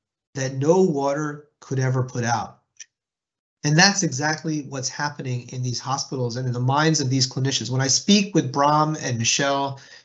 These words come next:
Kene, Fran, Claudia, they cannot unsee what they have seen. They cannot countenance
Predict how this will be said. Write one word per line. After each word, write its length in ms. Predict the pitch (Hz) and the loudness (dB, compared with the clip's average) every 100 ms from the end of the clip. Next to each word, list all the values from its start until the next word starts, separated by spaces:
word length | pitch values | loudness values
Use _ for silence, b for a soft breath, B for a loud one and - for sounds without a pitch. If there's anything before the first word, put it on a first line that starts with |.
| - | -2
Kene, 720 | 151 135 151 156 156 156 151 B B - | 2 4 6 6 4 2 -4 B B -10
Fran, 680 | - 160 151 156 151 156 156 b - | 0 4 4 4 0 -4 -8 b -14
Claudia, 720 | - 143 151 156 151 147 147 B B - | -2 2 6 6 4 2 0 B B -2
they 240 | 160 156 - | 2 2 2
cannot 560 | - 190 185 180 180 180 | 0 2 4 2 0 0
unsee 640 | 156 147 - 180 180 139 | -2 4 2 2 -2 0
what 200 | 127 127 | -2 -2
they 140 | 123 | -4
have 120 | 123 | -2
seen. 340 | - 220 170 117 | -2 0 -2 -4
They 120 | 120 | -10
cannot 560 | - - 175 180 180 - | -12 -4 -2 -2 -4 -6
countenance 760 | - 240 240 147 107 - - | 0 0 2 -4 0 -2 -2